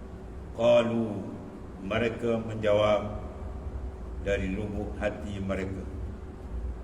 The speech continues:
"Amanna," kami beriman kepadamu dan kepada Rasulmu. "Washhad," dan saksikanlah, wahai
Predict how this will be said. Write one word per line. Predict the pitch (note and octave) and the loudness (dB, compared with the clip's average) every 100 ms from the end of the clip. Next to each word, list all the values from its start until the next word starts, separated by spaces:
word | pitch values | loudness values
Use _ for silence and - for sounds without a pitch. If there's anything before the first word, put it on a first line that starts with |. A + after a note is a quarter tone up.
| - - - - - | -10 -12 -12 -10 0
"Amanna," | G#2 G#2+ G2+ G2 F#2+ G2+ G2+ F#2 F#2 F#2 F2+ - - - - - - - - - - - | 4 6 6 6 2 2 0 -2 0 0 -2 -4 -8 -10 -8 -8 -4 -2 -4 -6 -8 -2
kami | G2+ G2+ G2 | -2 -2 -2
beriman | F#2+ F#2+ F#2+ G2 F#2+ F#2 F2 | -2 -2 -2 0 0 -2 -4
kepadamu | F2+ F2+ F2 E2+ - - - - - - - - - - - - - - | -4 -2 -2 -2 -4 -6 -8 -8 -10 -10 -10 -10 -10 -10 -10 -12 -10 0
dan | G2+ A2 G#2+ G#2 | 4 4 2 -2
kepada | A2 G2+ G2+ F#2+ G2+ G2 | -2 0 0 2 2 4
Rasulmu. | G2 F#2+ - G2 F#2 E2 E2 - - - - - - - - - - - - - - - - | 2 0 -2 -4 -4 -6 -8 -10 -10 -12 -12 -14 -14 -14 -14 -14 -14 -14 -14 -14 -12 -10 -6
"Washhad," | F#2+ A2+ A2+ - A#2 B2+ - - - - - - - - | 2 2 2 0 2 2 0 -8 -10 -10 -10 -10 -12 -10
dan | - G2+ G#2 | 0 0 0
saksikanlah, | - A2 G#2 A#2 A2 G2+ G#2+ G2+ G2+ G2+ G2 | 0 0 0 -2 -2 0 -2 2 4 4 4
wahai | F#2+ G2 F#2+ | 0 0 -2